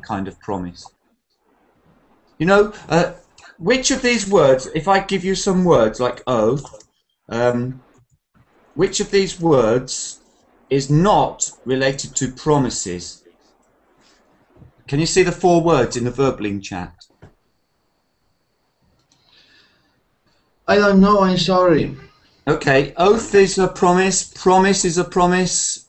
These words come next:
Speaker 1: and then we've got row and vow. One of those is a promise too. Vow is a promise. A vow. Wedding vows.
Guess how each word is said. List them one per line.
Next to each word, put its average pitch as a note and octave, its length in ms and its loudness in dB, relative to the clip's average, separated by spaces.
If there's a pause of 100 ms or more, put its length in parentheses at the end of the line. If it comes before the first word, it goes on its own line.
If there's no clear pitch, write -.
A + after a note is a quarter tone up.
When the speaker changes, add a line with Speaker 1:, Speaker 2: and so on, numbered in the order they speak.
(120)
Speaker 1:
and C3+ 360 2 (400)
then D3 180 0
we've D3 180 2
got - 280 -2 (380)
row E3+ 720 4
and D3 180 0 (280)
vow. D3 500 2 (960)
One F#3 180 2
of - 100 -4
those G3+ 260 2
is A#2+ 120 -6
a B2 40 -10
promise A2+ 460 -2
too. D3 300 0
Vow F3 560 0
is B2 120 -6
a B2 60 -8
promise. C3+ 640 -6 (720)
A B2+ 60 -4
vow. A#2+ 560 0 (280)
Wedding E3 360 2
vows. G2 680 -4